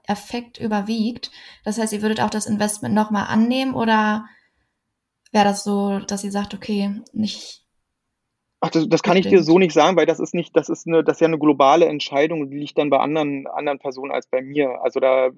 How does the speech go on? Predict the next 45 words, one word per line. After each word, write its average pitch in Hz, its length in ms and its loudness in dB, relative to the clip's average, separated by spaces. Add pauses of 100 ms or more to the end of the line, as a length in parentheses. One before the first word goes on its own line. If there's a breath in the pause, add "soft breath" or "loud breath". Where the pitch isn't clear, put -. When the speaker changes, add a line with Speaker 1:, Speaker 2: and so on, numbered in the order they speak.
(220)
Speaker 2:
das 135 120 -12
kann, 147 280 -6
kann 147 140 -6
ich 139 100 -4
dir 143 140 0
so, 143 480 4
äh, 131 520 0 (380 soft breath)
nicht 147 400 0
beantworten. 139 560 4
Ich 127 60 -4
kann 160 120 2
dir 156 60 2
nur 151 160 4
sagen, 143 200 2
dass 143 140 -2
das 160 160 0
Investment, 156 420 -2
wie 143 80 -12
wir 139 80 2
es - 100 -6
damals 180 400 -2
so 160 140 0
gemacht 156 440 -6
haben 170 320 -6
und, 156 280 -10
äh, 151 260 4
auch 151 240 0
mit 156 100 -12
dem 147 100 -12
anschließenden 147 420 -10
Börsengang, 151 480 -4
dass 139 160 -6
es 139 100 -14
der 139 200 0 (340 soft breath)
richtige 147 480 0
Weg 156 280 4
war 165 220 4
und 147 120 -2
das 143 80 2
ist 143 100 -2
unsere 139 260 -2
Mission, 139 460 -2
die 147 120 -4
wir 131 180 0
haben, 139 340 0